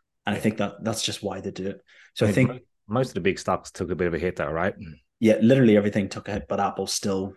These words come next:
Speaker 1: was able to, you know, ride through it. You know, one of the things Apple do have going for them is the sort of, um, small amount of debt that they have to,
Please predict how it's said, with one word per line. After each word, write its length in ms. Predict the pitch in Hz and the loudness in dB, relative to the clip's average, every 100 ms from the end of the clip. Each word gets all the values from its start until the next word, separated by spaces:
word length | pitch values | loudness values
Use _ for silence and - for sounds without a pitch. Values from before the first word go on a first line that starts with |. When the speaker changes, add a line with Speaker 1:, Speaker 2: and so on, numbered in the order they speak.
| _ _ | _ _
Speaker 1:
was 180 | 110 104 | 0 2
able 200 | 95 92 | 2 0
to, 160 | 95 78 _ _ _ | -6 -8 _ _ _
you 80 | 101 | -4
know, 80 | 95 | -4
ride 300 | 95 90 - | -4 -6 -6
through 240 | - 98 | -8 -6
it. 180 | 98 - _ _ _ | -6 -12 _ _ _
You 120 | 107 | 4
know, 60 | 110 | 6
one 100 | 127 | 6
of 60 | 120 | 6
the 40 | |
things 200 | 113 101 | 4 4
Apple 200 | 95 107 | 2 0
do 160 | 101 98 | -4 -4
have 180 | 101 | -4
going 240 | - 92 101 | -4 -4 -2
for 120 | 98 | -4
them 120 | 98 | -4
is 260 | 98 98 - | -4 -6 -10
the 80 | 101 | -10
sort 180 | - 98 | -6 -6
of, 260 | 90 - 95 | -8 -18 -12
um, 440 | 95 87 90 98 _ _ _ - | -8 -6 -8 -10 _ _ _ -8
small 320 | - 117 110 | 2 6 6
amount 200 | 101 95 | 6 2
of 80 | 87 | -2
debt 220 | 98 92 | -2 -2
that 80 | 90 | -8
they 80 | 98 | -6
have 260 | 101 95 - | -4 -4 -6
to, 180 | 92 | -10